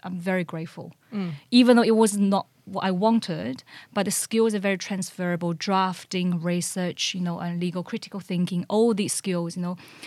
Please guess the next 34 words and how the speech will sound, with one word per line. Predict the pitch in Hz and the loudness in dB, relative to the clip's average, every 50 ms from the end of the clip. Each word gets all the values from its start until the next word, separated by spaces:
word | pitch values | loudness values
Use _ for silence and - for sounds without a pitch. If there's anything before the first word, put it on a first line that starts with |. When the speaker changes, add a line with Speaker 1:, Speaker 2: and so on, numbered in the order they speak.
| - - - - | -20 -20 -10 -6
Speaker 1:
And | - 196 | -2 -2
I | 196 185 | -2 -2
thought | - - 202 190 - - - - | -2 -2 -2 -2 -2 -4 -8 -6
that | 185 185 202 202 - - | -2 -2 -2 -2 -2 -2
eighteen | 196 196 185 - 208 185 | -4 -4 -4 -4 -4 -4
months | 180 180 175 180 | -4 -4 -6 -6
was | 175 175 170 175 | -6 -8 -8 -8
very | 160 160 180 180 180 | -8 -6 -4 -4 -4
important | 170 170 - - 175 165 165 156 - - 170 - - _ | -4 -6 -6 -8 -10 -10 -10 -10 -12 -12 -14 -16 -20 _
for | _ - 185 175 | _ -8 -4 -2
my | 170 170 170 170 | -2 -2 -2 -4
career. | - - 180 165 165 151 107 - - - _ - - - - - - - - - - - - - | -6 -6 -6 -6 -6 -6 -8 -10 -12 -14 _ -20 -20 -20 -20 -20 -20 -20 -20 -20 -20 -20 -6 -2
And | 185 190 190 190 190 185 190 180 - - | 0 2 2 2 2 0 0 -2 -6 -6
then, | 190 185 220 226 226 226 226 220 220 247 262 - _ - - _ - | 0 2 4 6 6 6 6 4 2 0 -4 -10 _ -20 -20 _ -10
uh, | 202 190 185 185 180 180 180 - - 180 180 180 | -6 -4 -4 -4 -2 -4 -4 -4 -4 -2 -2 -2
I | 185 185 185 185 190 - | -2 -2 -4 -6 -8 -8
decided | - 190 - - 214 202 196 196 185 - | -6 -4 -4 -2 -2 -2 -4 -4 -8 -8
to | - 208 | -6 -6
look | 180 175 170 - | -6 -6 -8 -10
for | - - - | -10 -8 -6
other | 175 170 170 | -6 -6 -6
jobs | 156 - 220 311 415 - - - | -6 -4 -4 -4 -4 -4 -8 -10
because | - 196 160 196 175 190 | -8 -6 -4 -4 -2 -2
I | 180 | -4
do | 156 - 185 180 | -4 -4 -4 -4
wanted | 185 175 170 - | -4 -4 -4 -4
to | - | -4
move | 180 175 170 175 | -4 -4 -2 -4
into | 175 175 - - 175 | -4 -4 -4 -4 -4
more, | 175 170 170 165 165 - - | -4 -2 -2 -4 -4 -6 -8
uh, | 165 165 - | -10 -8 -6
international | - 180 170 - 190 170 170 - 185 180 170 | -6 -6 -4 -4 -6 -8 -8 -8 -10 -10 -10
related | 175 175 175 170 170 - 180 170 175 | -8 -8 -8 -8 -8 -8 -10 -12 -12
field. | - - - 180 190 262 339 392 440 - | -10 -6 -4 -4 -2 -2 -4 -6 -6 -10